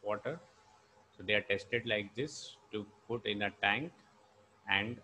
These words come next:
kept, uh, up to fifteen meters of water height of the tank, and they are tested so that in case of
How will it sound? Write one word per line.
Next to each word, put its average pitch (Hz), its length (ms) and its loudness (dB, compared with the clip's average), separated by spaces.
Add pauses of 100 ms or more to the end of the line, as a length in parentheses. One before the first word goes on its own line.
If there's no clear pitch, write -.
(1160)
kept, 104 380 -2
uh, 104 120 -2
up 95 280 -4 (400)
to 101 380 -2 (120)
fifteen 107 460 -2
meters 107 440 0
of 104 220 0
water 101 380 0
height 104 240 0 (260)
of 95 180 -8
the 98 80 -6 (100)
tank, 120 240 -2 (760)
and 95 200 -6
they 98 80 0
are 95 180 -2
tested 95 380 -6 (340)
so 107 120 -6
that 107 240 -6 (540)
in 98 240 -10
case 104 280 -6
of 104 160 -4